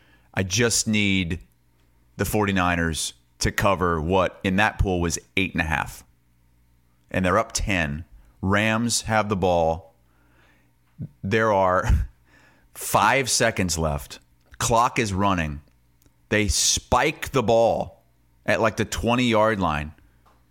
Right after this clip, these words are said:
with, like, three seconds left. So there's only time for one play. You're down ten. Either just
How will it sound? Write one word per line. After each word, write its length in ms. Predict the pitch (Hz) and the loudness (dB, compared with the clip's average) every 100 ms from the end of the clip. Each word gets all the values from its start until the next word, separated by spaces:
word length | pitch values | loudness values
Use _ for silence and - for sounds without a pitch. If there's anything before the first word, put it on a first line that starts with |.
| _ | _
with, 220 | 104 107 | -2 0
like, 160 | 104 - | 0 -2
three 400 | - 131 135 151 | -4 -2 0 2
seconds 480 | 135 113 92 90 - | 2 2 0 0 -2
left. 160 | 78 78 | -2 0
So 100 | 117 | 0
there's 160 | 117 | 2
only 180 | 135 151 | 0 0
time 260 | - 131 131 | 0 0 2
for 120 | 120 | -2
one 280 | 110 117 110 | 0 0 0
play. 220 | - 113 | 0 0
You're 140 | 92 | 0
down 340 | 92 117 113 95 | 0 0 0 -2
ten. 520 | - 117 110 82 71 - _ _ _ _ _ _ _ _ _ | -2 0 0 -2 -6 -18 _ _ _ _ _ _ _ _ _
Either 220 | 135 131 120 | -2 0 0
just 380 | 131 113 - | 0 -2 -8